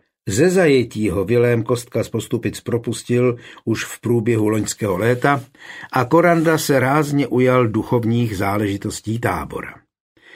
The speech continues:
Záhy se proto dostal do ostrého sporu s Mikulášem z Pelhřimova,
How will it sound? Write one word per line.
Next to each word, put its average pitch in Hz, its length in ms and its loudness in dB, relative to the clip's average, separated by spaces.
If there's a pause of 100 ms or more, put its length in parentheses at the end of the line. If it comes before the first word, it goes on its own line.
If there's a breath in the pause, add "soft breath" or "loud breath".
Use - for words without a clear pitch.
(460 loud breath)
Záhy 123 500 2
se 113 200 -4
proto 82 380 -6
dostal 76 440 -8
do 107 160 -2
ostrého 147 460 0
sporu 120 360 -2
s 117 140 -6
Mikulášem 92 680 -4
z - 120 -12
Pelhřimova, 131 840 0